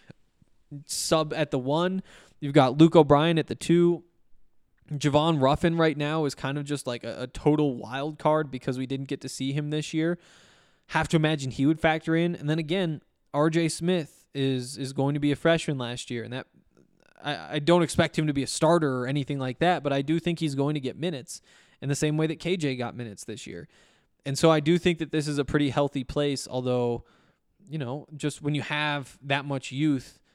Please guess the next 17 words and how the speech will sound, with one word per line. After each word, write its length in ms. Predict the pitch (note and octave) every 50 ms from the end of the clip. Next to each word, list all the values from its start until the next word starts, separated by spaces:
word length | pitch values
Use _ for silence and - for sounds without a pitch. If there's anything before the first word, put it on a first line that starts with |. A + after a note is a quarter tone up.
| _ _ _
it's 160 | - C#3+ C3+ -
easy 320 | - E3+ D#3 D3 C#3+ C#3 C3+
to 80 | C3+
have 280 | A#2+ C#3+ C3+ C3 B2+ A#2+
some, 320 | - C3+ B2+ A#2+ A#2+ G#2+
some 160 | - - C3 -
questions. 640 | - C#3 C#3 B2 - - - - - C3+ - - - _ _ _ _ _ _ _ _ -
Um, 380 | B2+ A#2+ A#2+ A2+ A2+ A2 A2+ B2
and 120 | - D#3 F3
then 100 | F#3 F3
from 240 | - F3+ D#3+ D#3 C#3+
there, 400 | D3 D#3 D#3 D3+ C#3 C3 A#2+ - - - - _ _ _
you 80 | - C#3+
know, 140 | D3+ D3
the 80 | C#3 C#3+
front 280 | - A3 B3 B3 G#3 -
court 380 | - F3 E3 D3+ C3+ B2 -